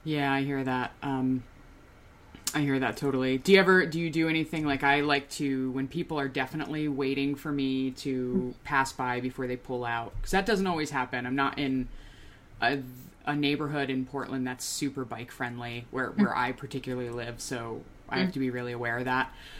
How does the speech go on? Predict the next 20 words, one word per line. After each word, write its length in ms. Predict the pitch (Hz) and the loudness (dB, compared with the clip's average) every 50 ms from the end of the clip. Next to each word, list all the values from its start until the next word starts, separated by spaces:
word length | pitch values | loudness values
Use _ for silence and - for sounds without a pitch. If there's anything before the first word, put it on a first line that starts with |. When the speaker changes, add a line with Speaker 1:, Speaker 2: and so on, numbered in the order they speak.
| - - - | -14 -4 0
Speaker 1:
Um, 440 | 139 139 131 131 127 123 120 120 120 - | 2 2 2 2 2 0 -2 -4 -2 4
but 100 | 156 147 | 6 6
I 60 | 147 | 6
try 180 | 147 160 156 147 | 6 4 2 2
to 40 | - | 2
flash 300 | - 151 139 135 - - | 0 -2 -4 -4 -4 -6
peace 220 | - 160 151 - | -6 -6 -4 -4
signs 420 | - 180 170 175 180 185 185 185 | -2 -2 -2 0 0 -2 -2 -2
as 160 | - 165 165 170 | -2 0 0 0
much 220 | 175 165 - - | 0 0 -2 -4
as 80 | 180 - | -6 -4
possible 280 | - 165 160 214 233 | -2 0 4 8 10
Speaker 2:
Yeah. 280 | 226 220 220 175 180 180 | 10 10 10 8 4 0
Speaker 1:
and 100 | 180 170 | 0 0
bridge 240 | - 160 156 - - | 0 0 0 0 0
gaps. 400 | 151 139 143 156 156 - - - | 2 2 2 2 0 -2 -6 -4
Do 80 | 170 | -2
you 80 | 165 160 | -4 0
do 180 | - 165 165 | 0 0 0
anything 640 | 156 156 160 156 - 170 160 156 160 160 156 156 147 | 2 0 0 -2 -2 0 0 0 0 0 -2 -4 -4